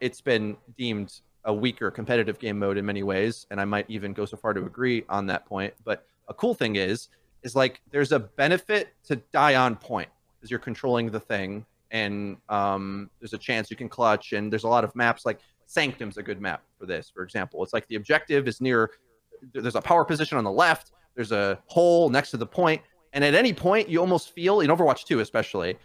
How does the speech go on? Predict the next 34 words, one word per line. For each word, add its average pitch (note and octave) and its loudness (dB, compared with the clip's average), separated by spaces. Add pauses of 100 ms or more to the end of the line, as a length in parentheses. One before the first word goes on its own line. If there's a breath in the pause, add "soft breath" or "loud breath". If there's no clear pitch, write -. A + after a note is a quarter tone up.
(220 soft breath)
it's C3+ -8
like B2+ 0
someone G#3 2
could - 0
pop E3 2
off, E3 6 (120)
and D3+ 0
then D3 2
we D3 0
could C#3+ 0
reclaim F3 2
the D#3 2
map D3 4 (160)
and C#3 0
win D3 4
the C3 4
objective. G2+ -2 (600)
In D#3+ 0
Overwatch F#3 4
two E3+ -2
Push, A3+ 2 (160)
it's D3 -4
like, D#3 2 (880)
there's, F3+ 0 (260)
once C#4 -2
you D#4 2
get C4+ 2
the - 0
bot D#3 6
on C#3+ 4
their D3 4
side, D#3+ 4
it's, - -4
it, D3+ -10